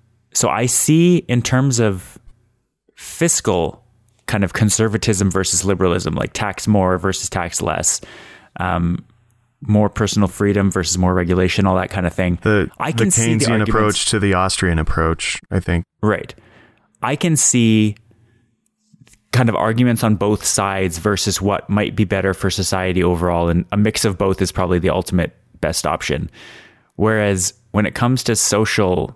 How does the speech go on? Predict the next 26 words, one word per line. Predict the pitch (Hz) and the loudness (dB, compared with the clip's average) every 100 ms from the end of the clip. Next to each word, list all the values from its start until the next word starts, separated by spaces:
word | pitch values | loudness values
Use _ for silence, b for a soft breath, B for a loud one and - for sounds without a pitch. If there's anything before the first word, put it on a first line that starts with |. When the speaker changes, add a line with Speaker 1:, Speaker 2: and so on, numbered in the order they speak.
| _ | _
Speaker 1:
principles, | - 98 90 87 - - 90 - B B B B B B B B B - | -2 0 0 -2 -2 -4 -4 -8 B B B B B B B B B -6
I | 101 | -2
just | 117 117 - | 0 0 2
don't, | 113 117 - | 2 0 0
like, | 104 95 | -4 -2
there's | 113 107 107 | 0 2 4
no | 117 120 123 127 120 _ - | 4 4 2 2 -2 _ -4
non-bigoted | 92 98 110 107 107 87 101 95 101 92 | 0 2 2 4 2 2 -2 0 2 2
way | 90 92 90 | 0 0 0
to | - 87 | -2 -2
say | - 95 87 85 | 0 0 0 0
that | 85 - - - | 0 -4 -6 -6
I | 90 | -2
am | 92 85 82 80 _ - | 0 0 0 -2 _ -12
socially | - - 104 110 95 | -2 0 2 2 0
conservative. | 98 90 92 92 - - - - | 0 -2 0 0 -2 -6 -10 -6
Like, | - 85 | -4 0
you're | 110 | -2
just, | 90 117 104 - - B B B B B B B B _ _ - | 0 0 0 -4 -8 B B B B B B B B _ _ -2
you're | 104 117 120 | 0 2 0
just | 104 113 - | 2 0 0
a | 113 | 0
person | 117 107 110 | 0 2 4
who's | 101 95 | 4 2
unaffected | 92 104 - 101 - 87 82 80 | 0 0 -2 -6 -2 0 0 -2
by | 90 87 87 | -2 0 -2